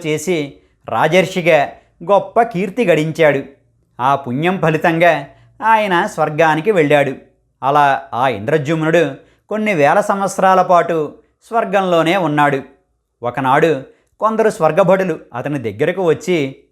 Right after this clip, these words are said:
"రాజా, నీవు చేసిన పుణ్యమంతా కరిగిపోయింది. నీ పేరు తెలిసినవారు నీవు పుణ్యాత్ముడవని కీర్తించేవారు ఇప్పుడు భూలోకంలో కనీసం ఒక్కరు కూడా లేరు. కనుక ఇక నువ్వు స్వర్గంలో ఉండడానికి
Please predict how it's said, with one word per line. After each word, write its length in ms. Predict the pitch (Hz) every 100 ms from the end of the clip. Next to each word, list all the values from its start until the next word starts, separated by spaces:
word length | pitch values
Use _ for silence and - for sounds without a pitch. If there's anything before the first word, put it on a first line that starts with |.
| _ -
"రాజా, 500 | 135 139 143 139 135 - _ _
నీవు 280 | 196 226 220 214
చేసిన 280 | 196 196 240
పుణ్యమంతా 720 | 196 190 190 180 165 165 175
కరిగిపోయింది. 920 | 185 160 160 156 160 143 143 135 - _ _ -
నీ 240 | 208 226 226
పేరు 300 | 202 214 226
తెలిసినవారు 800 | 180 180 190 180 170 160 143 - _ _ -
నీవు 280 | 220 240 247
పుణ్యాత్ముడవని 920 | 165 175 208 214 214 214 208 175 190
కీర్తించేవారు 1040 | - 165 165 196 185 185 170 160 147 139 - _ _ 104
ఇప్పుడు 300 | 107 156 151
భూలోకంలో 920 | 113 135 165 170 160 160 165 135 - _ _ 180
కనీసం 480 | 190 202 220 220
ఒక్కరు 340 | 156 127 190 202
కూడా 260 | 190 180
లేరు. 300 | 180 147 139 - - _ _ 139
కనుక 440 | 143 170 156 135 - _ _
ఇక 140 | 190 214
నువ్వు 380 | 214 190 180 - -
స్వర్గంలో 540 | 143 151 208 214 214
ఉండడానికి 840 | 190 180 185 175 165 196 156 147